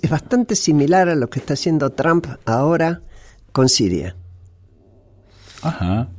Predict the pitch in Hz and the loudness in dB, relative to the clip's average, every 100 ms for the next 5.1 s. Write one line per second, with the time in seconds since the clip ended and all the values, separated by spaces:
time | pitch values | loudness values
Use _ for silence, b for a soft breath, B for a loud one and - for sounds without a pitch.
0 | - - - 147 185 240 - - - 135 | -20 -6 2 4 4 2 0 -6 -2 -2
1 | 131 185 185 156 131 117 127 175 156 123 | 2 0 0 0 0 0 0 -2 0 -2
2 | 104 101 - 185 143 95 - 143 - - | 0 -2 -2 -2 0 -2 -2 -4 -6 -6
3 | 120 127 - 196 - 196 - 135 139 151 | -4 -2 0 -2 -2 -4 -2 0 0 0
4 | 123 139 180 151 117 113 - 92 - - | 2 2 2 2 0 -2 -4 -6 -6 -6
5 | - | -8